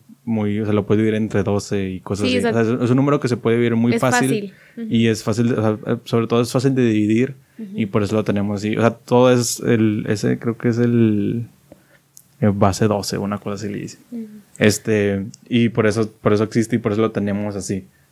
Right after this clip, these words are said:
Speaker 1: Entonces, ahí como que hay una, hay una, no sé, siento que sobre todo en matemáticas y en números, como que ahí sí, ahí siempre hay una, una explicación
Speaker 2: Ujú,
Speaker 1: por qué.
Speaker 2: de por qué.
Speaker 1: Pero como a-, siento que como el, los nombres y la literatura en general es como es muy abstracto,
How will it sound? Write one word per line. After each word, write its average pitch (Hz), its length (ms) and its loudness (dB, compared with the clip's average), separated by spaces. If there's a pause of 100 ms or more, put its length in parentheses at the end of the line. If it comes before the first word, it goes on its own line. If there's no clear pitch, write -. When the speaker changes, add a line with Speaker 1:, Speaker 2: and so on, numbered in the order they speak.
Speaker 1:
Entonces, 101 380 -2
ahí 101 220 -2
como 107 260 -2
que - 80 -4
hay 98 160 0
una, 104 460 0
hay 98 180 -4
una, 98 560 -4 (200)
no 117 80 0
sé, 123 100 2
siento 120 200 0
que 123 220 -8
sobre 113 240 2
todo 107 140 2
en 120 100 2
matemáticas 117 600 -2
y 113 40 0
en 95 240 -6 (120)
números, 120 480 2 (340)
como 107 140 -6
que 104 100 -2
ahí 104 180 0
sí, 110 120 2
ahí 104 100 2
siempre 104 320 -2
hay 110 160 2
una, 113 600 -2
una 107 260 -2
explicación 101 640 -2
Speaker 2:
Ujú, 240 100 0
Speaker 1:
por 220 140 2
qué. 202 80 0
Speaker 2:
de 214 80 2
por 208 200 -2
qué. 208 200 -12 (260)
Speaker 1:
Pero 113 160 4
como 113 280 4
a-, - 260 -2 (300)
siento 120 280 2
que 127 80 -12
como 123 360 4
el, 107 300 0
los 107 280 0
nombres 113 560 0
y 110 80 -4
la 101 140 0
literatura 101 520 -2
en 104 80 -4
general 101 260 -2
es 95 80 -8
como 104 200 -4
es 98 80 -6
muy 107 180 -2
abstracto, - 880 -2